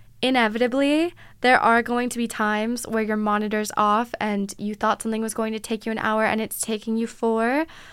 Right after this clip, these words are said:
So in your plan for your week, for your goal, you need to build in completing the cycle into your plan. And I'm going to start doing that. So for example, if I have a podcast to record,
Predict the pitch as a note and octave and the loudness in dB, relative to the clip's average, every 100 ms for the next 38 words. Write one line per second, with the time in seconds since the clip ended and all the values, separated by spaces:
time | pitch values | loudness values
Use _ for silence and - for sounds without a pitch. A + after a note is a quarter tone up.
0 | - - C4+ B3+ - - B3 C4 C#4+ E4 | -18 -2 0 0 -4 -6 0 2 4 4
1 | F4+ - - B3 B3 - A3+ A3 A#3+ C4 | 0 -10 0 2 2 2 2 4 2 0
2 | - A#3 A#3 B3 A3+ A3 A#3+ - - A3 | 0 2 4 2 2 0 -2 -4 0 2
3 | A#3+ A#3+ G#3 G#3 A#3 G#3+ A#3 A3+ A3 A3+ | 4 2 0 0 0 0 0 0 0 0
4 | B3 A#3 - B3+ G3+ - G#3+ A3+ A#3+ - | -2 -4 -4 -4 -4 0 0 2 -2 -4
5 | G#3+ G#3 A3+ D#4 E4 - - - - C4 | -2 0 0 -2 -4 -16 -20 -6 -2 0
6 | C#4 C4 B3+ A#3+ A#3 G3+ - - - G3 | 2 2 2 0 0 -2 0 -2 -2 -6
7 | - F3+ A#3 - B3 A#3+ - - - - | -6 -10 -8 -8 -10 -14 -20 -20 -20 -20
8 | - - - - - - - - A3+ A#3 | -20 -20 -20 -20 -20 -20 -4 0 4 6
9 | C4 C#4 B3+ B3 - A3+ G#3 A3 G#3 F#3+ | 6 4 2 -2 0 0 0 0 -2 -4
10 | - A2+ - C4 B3 B3+ A#3+ A#3 E4 A4 | -6 -6 0 2 2 4 2 6 6 6
11 | C#4+ A#3+ B3 E4 - B3 A#3+ B3+ C4+ C#4 | 6 4 6 2 0 -2 2 6 8 8
12 | C4+ C4+ B3 B3+ A#3+ - - - - - | 8 8 6 0 -4 -14 -20 -20 -20 -20
13 | - - - B3+ - C#4+ D4+ - C4+ C4 | -20 -20 0 0 6 8 8 8 6 6
14 | - B3+ B3 B3+ B3 B3 B3 B3 | 2 -2 0 2 4 6 4 2